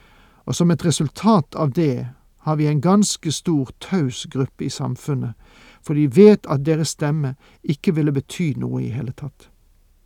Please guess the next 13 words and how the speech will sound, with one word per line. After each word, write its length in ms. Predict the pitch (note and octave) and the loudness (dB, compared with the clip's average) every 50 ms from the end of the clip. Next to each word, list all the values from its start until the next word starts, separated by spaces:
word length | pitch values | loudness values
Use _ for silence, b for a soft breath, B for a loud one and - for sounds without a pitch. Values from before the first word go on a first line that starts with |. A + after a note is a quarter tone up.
| _ _ _ _ _ _ _ _ _ _ _ | _ _ _ _ _ _ _ _ _ _ _
Vi 160 | - D3 E3+ | 0 2 4
nærmer 580 | F3 E3 D#3 E3 F3 F#3+ G3 A#3 A3+ A3 A3 F#3+ - E3 | 4 4 4 4 4 4 6 6 4 4 4 2 0 -2
oss 400 | C#3+ C3+ - - - - - - - | -4 -4 -4 -4 -8 -10 -12 -12 -10
den 320 | - C#3+ D3 F#3 F#3+ D#3+ C3+ | -6 -2 -2 0 0 -2 -2
situasjonen 880 | - - C#3+ - - C#3 C3 A#2 - - F3 D#3+ C#3 B2+ A#2+ B2 B2 b b b b b b b b b | -4 -4 -6 -6 -4 -6 -6 -4 -4 -2 -2 -2 -2 -2 -4 -6 -8 b b b b b b b b b
som 220 | - - D3 D3 | -6 -4 -4 -2
Israel 480 | - E3+ E3+ C#3 - - - A#2 A#2+ A#2+ | 0 0 -2 -2 -2 -4 -6 -6 -4 -6
var 160 | A#2 A2+ - | -6 -8 -8
kommet 340 | - - A#2 C#3 C#3+ - - | -8 -6 -6 -6 -6 -8 -12
i. 120 | G3+ - - - _ _ - _ _ _ _ _ _ _ _ _ _ _ _ _ _ _ _ _ _ _ _ _ _ _ _ _ _ _ - | -16 -18 -20 -20 _ _ -20 _ _ _ _ _ _ _ _ _ _ _ _ _ _ _ _ _ _ _ _ _ _ _ _ _ _ _ -10
«Søk 460 | - - - - A#3 G3+ D3 - - | -8 -2 4 6 6 6 4 2 -2
det 140 | - C#3 B2+ | -4 -2 0
gode 460 | C#3 D3 D#3 D#3+ D3 C#3+ C3 B2+ | 0 0 0 0 -2 -4 -6 -6